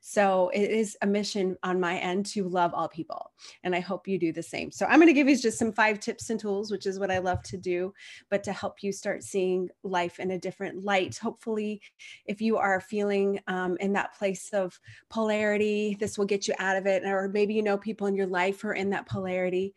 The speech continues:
You can inspire them, have them listen to my podcast, or you can just teach them, say, "Hey, I heard some really good things to think about." And this is just to think about, really get deep and say,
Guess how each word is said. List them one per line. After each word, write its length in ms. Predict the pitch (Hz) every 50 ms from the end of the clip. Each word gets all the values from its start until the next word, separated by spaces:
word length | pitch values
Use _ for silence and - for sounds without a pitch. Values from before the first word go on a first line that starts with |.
| - - - - - _
You 120 | 196 190
can 160 | - - 202 180
inspire 500 | - 190 185 - - 190 170 175 175 175
them, 160 | 165 175 170 175
have 200 | 165 185 185 180
them 120 | 190 185
listen 240 | 180 175 - - 202
to 20 |
my 140 | 185 180 -
podcast, 640 | - - - 175 170 - - 185 170 165 - - -
or 80 | 185 180
you 160 | 190 208 202
can 140 | 233 233 220
just 200 | 202 185 - -
teach 220 | - 220 208 -
them, 140 | - 196 180
say, 160 | - - 175
"Hey, 360 | 180 - - 254 254 196 147 - - - - - - - -
I 60 | 202
heard 180 | 214 254 -
some 200 | - 208 196 185
really 280 | 185 202 208 202 214 208
good 340 | 185 196 190 180 170 - _
things 300 | 208 202 196 185 - -
to 120 | - 165 - _ -
think 160 | 302 339 -
about." 260 | - - - 90 - - _ _ _ _ _ _ -
And 80 | 269
this 100 | 311 311
is 160 | 285 277 262
just 220 | - 269 262 262 -
to 80 | 233
think 360 | 196 - - - 220 226 214 233
about, 320 | 226 202 190 165 - -
really 220 | 214 233 254 269
get 260 | 247 202 208 165 170 -
deep 300 | - 202 190 180 - 175
and 180 | 160 170 170
say, 280 | - 180 175 165 165